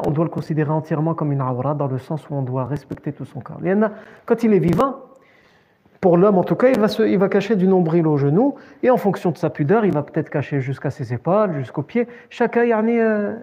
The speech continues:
est pudique à un certain degré. Mais il est maître de son corps. Maintenant qu'il n'est plus maître de son corps, respecte le corps. Couvre-le entièrement en l'enterrant. Et surtout parce que le corps va commencer à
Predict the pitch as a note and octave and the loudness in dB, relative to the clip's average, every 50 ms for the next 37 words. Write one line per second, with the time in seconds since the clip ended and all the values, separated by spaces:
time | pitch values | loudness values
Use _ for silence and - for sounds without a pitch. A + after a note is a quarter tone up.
0 | - - - F#3+ F#3+ - G3 F3+ E3 E3+ A3 - G#3+ G3+ G3 F#3+ F#3+ F#3+ F#3 F3 | -8 -4 -2 -2 0 0 0 2 2 2 2 2 2 2 2 2 2 2 0 0
1 | - F3+ - - F#3+ E3+ D3+ D3+ C3 B2 C3 - - _ _ _ _ _ _ _ | -2 -4 -4 -2 -2 -2 -2 -2 -4 -6 -10 -14 -18 _ _ _ _ _ _ _
2 | _ _ _ _ _ _ - G3+ G#3 B3 B3 A#3 A#3 A#3 A#3+ B3 A#3+ - F#3 F#3 | _ _ _ _ _ _ 2 4 4 6 6 6 6 6 4 4 2 2 0 0
3 | F#3 - F3+ E3 - - B2+ - - _ _ _ - _ _ - F#3 G#3+ G#3 A3 | 0 0 -2 -6 -6 -6 -10 -12 -14 _ _ _ -20 _ _ 2 2 4 4 4
4 | C4 C4+ C4 - A#3+ A3+ A3 G#3 G#3 G3+ G#3 G3 G3+ G#3+ G3+ - F#3 D#3+ E3+ - | 4 4 4 4 4 4 4 4 4 4 4 4 4 4 2 2 0 0 0 -2
5 | - E3 D3 - F3+ F#3+ G3+ - - _ _ _ _ _ _ _ _ _ _ _ | -2 -6 -4 -2 -2 -2 -4 -6 -14 _ _ _ _ _ _ _ _ _ _ _
6 | _ _ _ _ _ _ _ _ _ - - - C#3+ C#3 E3+ D#3+ - - D#3+ - | _ _ _ _ _ _ _ _ _ -20 -18 -4 -2 0 0 0 -2 -4 -4 -4
7 | - - C#3+ A#2+ A#2 - - D#3+ - _ _ _ _ _ _ _ _ _ _ _ | -4 -4 -4 -4 -6 -8 -12 -16 -20 _ _ _ _ _ _ _ _ _ _ _
8 | _ _ _ _ _ _ _ _ _ _ _ _ _ _ _ _ _ _ _ - | _ _ _ _ _ _ _ _ _ _ _ _ _ _ _ _ _ _ _ -2
9 | - G#3 G3+ E3+ D#3+ F3 E3+ F3 F3+ E3+ D#3+ - - E3+ D3 C3 C3+ B2+ B2 B2 | 0 2 4 4 4 4 4 4 4 2 2 0 -2 -2 -2 -2 -2 -4 -4 -8
10 | - - _ _ _ - E3+ D#3+ C#3+ C3+ C3 - C3 G#2+ - - - _ _ _ | -10 -16 _ _ _ 0 0 2 0 0 -2 -4 -8 -10 -10 -14 -20 _ _ _
11 | _ _ _ _ _ _ _ _ _ _ _ _ _ _ _ _ _ _ _ _ | _ _ _ _ _ _ _ _ _ _ _ _ _ _ _ _ _ _ _ _
12 | _ - - - - - D#3+ - - E3 - A#3 G3+ G#3 F#3 G3+ - F3+ E3+ E3+ | _ -20 -20 -10 -6 -4 -2 0 0 0 2 2 2 2 2 2 2 2 2 2
13 | E3 - - - - G#3+ G3+ E3 D3 D3+ D#3+ D#3 C#3 - D#3+ D#3+ D#3 D3+ - - | 0 -2 -4 0 2 2 2 2 2 0 0 0 0 0 0 0 0 -2 -2 -2
14 | E3+ D#3+ D3+ C#3+ C3+ B2 A#2+ | -2 0 0 -2 -2 -4 -6